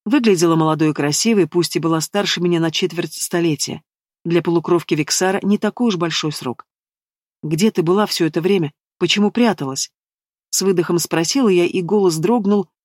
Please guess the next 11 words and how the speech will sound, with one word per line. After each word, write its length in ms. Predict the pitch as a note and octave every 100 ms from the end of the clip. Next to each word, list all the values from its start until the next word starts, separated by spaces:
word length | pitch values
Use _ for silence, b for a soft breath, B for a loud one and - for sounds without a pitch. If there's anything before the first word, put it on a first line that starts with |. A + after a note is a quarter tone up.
| -
от 160 | E3
той 140 | D4 B3+
бури 280 | A#3 G#3+ -
эмоций, 440 | E3+ G3 A#3+ A3+
которая 400 | - F3 F#3 F3
сейчас 380 | D#3+ D#3+ F#3 F3+
кружила 440 | - E3 E3 E3 -
у 80 | E3
меня 240 | D#3 C#3+
в 40 |
душе. 340 | D3 D#3 -